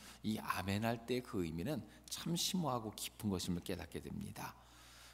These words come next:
아, 우리는 혹시 아멘을, 어, 기도가 끝나거나,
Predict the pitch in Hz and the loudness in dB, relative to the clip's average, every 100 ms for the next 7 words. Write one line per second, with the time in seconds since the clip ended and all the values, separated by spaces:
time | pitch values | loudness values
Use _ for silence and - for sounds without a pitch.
0 | - 95 90 95 101 - 110 101 - - | -4 0 2 2 4 6 8 6 4 -6
1 | - - 90 90 107 92 76 95 - - | -4 0 2 6 6 6 2 -6 -4 0
2 | 107 95 92 - 98 80 78 87 | 2 4 4 4 0 2 0 -2